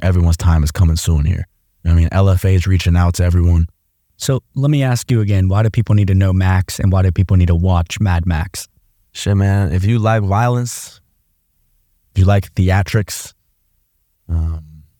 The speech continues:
Speaker 1: you know, if you like fighting, then you definitely wanna watch me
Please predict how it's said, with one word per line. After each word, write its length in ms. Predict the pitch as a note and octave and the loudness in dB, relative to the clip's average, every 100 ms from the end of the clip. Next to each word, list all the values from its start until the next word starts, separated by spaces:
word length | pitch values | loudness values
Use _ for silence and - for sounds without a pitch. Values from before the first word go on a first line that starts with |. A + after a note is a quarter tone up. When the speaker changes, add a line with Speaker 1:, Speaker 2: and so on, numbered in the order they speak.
| _ _ _ _ _ _ _ _ _ | _ _ _ _ _ _ _ _ _
Speaker 1:
you 60 | F2 | 0
know, 160 | E2+ | 2
if 80 | E2 | 2
you 100 | F#2+ | 2
like 220 | F#2+ G2 F#2+ | 2 2 -2
fighting, 520 | - F#2+ F#2+ E2+ D#2+ | -2 0 2 0 2
then 120 | E2 | 2
you 80 | E2+ | 0
definitely 440 | D#2+ F2 E2+ E2+ | 0 0 2 0
wanna 260 | D#2+ E2 D#2+ | 2 2 2
watch 400 | D#2 D#2+ D#2+ - | 2 0 0 -2
me 240 | C#2 B1+ | -2 -2